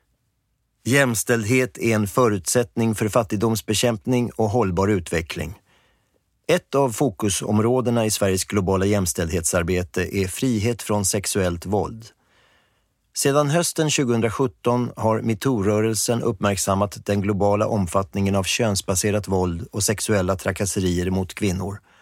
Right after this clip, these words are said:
Samtidigt ges antikorruptionsarbetet hög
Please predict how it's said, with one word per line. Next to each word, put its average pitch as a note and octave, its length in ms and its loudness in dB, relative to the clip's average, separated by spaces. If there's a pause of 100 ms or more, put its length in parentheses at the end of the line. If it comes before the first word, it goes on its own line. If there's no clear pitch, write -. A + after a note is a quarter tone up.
(440)
Samtidigt D3 720 0
ges A2 340 2
antikorruptionsarbetet A#2 1600 -2
hög F#2+ 480 0